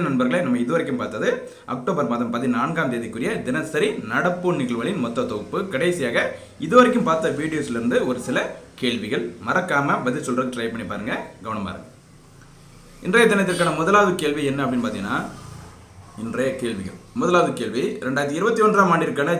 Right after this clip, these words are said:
ஜி ட்வென்டி மாநாடு எங்கு நடைபெற்றது? இரண்டாவது கேள்வி, மானஸ் காந்தி நூலகம் எந்த நாட்டில் அமைந்துள்ளது? மூன்றாவது கேள்வி,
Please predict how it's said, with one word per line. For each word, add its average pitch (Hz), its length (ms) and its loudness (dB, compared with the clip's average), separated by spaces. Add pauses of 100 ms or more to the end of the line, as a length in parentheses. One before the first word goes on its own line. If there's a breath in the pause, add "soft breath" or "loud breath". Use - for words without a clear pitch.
(100)
ஜி 190 100 0 (140)
ட்வென்டி 175 300 2
மாநாடு 131 360 2 (540 loud breath)
எங்கு 190 300 4 (340)
நடைபெற்றது? 110 720 -2 (680)
இரண்டாவது 120 360 0
கேள்வி, 107 240 -4 (380)
மானஸ் 202 460 2 (180)
காந்தி 170 380 4
நூலகம் 139 360 0 (180)
எந்த 156 200 -2 (160)
நாட்டில் 190 460 2 (180)
அமைந்துள்ளது? 110 520 -4 (760 soft breath)
மூன்றாவது 127 480 0
கேள்வி, 110 260 -4